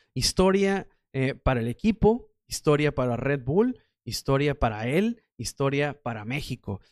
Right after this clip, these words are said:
historia para todo el automovilismo. Eh, lo dije por ahí, eh, el, el, el, lo que hace Sergio Pérez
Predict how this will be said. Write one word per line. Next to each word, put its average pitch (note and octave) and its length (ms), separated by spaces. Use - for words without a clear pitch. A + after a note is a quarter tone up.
historia C#3 640
para A#2 240
todo F#3+ 380
el F3 60
automovilismo. D3 960
Eh, B2+ 220
lo C3+ 200
dije C#3 760
por B2 160
ahí, C3 400
eh, B2+ 300
el, C3 960
el, D3 280
el, D3+ 280
lo D#3+ 200
que E3 140
hace F3+ 260
Sergio E3 380
Pérez D#3 520